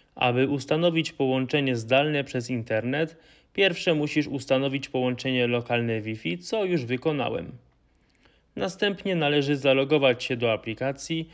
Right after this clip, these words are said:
lub założyć konto, jeśli jeszcze go nie posiadasz. W tym celu wróć do listy dostępnych urządzeń. Wybierz ustawienia aplikacji.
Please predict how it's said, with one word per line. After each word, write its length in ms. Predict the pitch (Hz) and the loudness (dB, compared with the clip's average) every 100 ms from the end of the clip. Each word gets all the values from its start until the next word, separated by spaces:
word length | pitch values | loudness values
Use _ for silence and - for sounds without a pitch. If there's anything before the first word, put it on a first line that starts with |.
| - - | -20 -4
lub 220 | 143 143 | 0 0
założyć 500 | 131 139 156 143 139 | 4 6 6 2 -6
konto, 360 | - 180 180 175 | 0 0 2 0
jeśli 360 | 139 131 - 135 | 0 -2 -2 -2
jeszcze 300 | 143 - 131 | -2 -2 -2
go 140 | 123 | 0
nie 140 | 127 | -2
posiadasz. 720 | 127 156 131 104 55 - - - _ _ _ _ _ _ _ _ | 0 -2 0 -4 -6 -14 -16 -20 _ _ _ _ _ _ _ _
W 120 | - | -8
tym 180 | - 208 | -2 -2
celu 280 | 170 160 156 | 4 6 6
wróć 360 | 139 185 151 123 | 4 2 0 0
do 180 | 120 | 0
listy 340 | 127 147 - 120 | 2 -2 -4 -2
dostępnych 640 | 117 117 139 120 - 117 | 0 0 -2 -4 -4 -6
urządzeń. 680 | 131 127 170 170 175 180 180 - _ _ _ - - - _ _ _ _ _ _ _ _ - - _ _ _ _ _ - | -4 0 0 2 0 0 -6 -14 _ _ _ -10 -10 -10 _ _ _ _ _ _ _ _ -18 -18 _ _ _ _ _ -6
Wybierz 460 | 160 156 151 147 | -2 4 4 2
ustawienia 680 | - 160 - 156 160 160 139 | -2 -6 0 2 2 2 2
aplikacji. 800 | 127 143 - 101 - - - | 0 -2 -4 -4 -6 -12 -12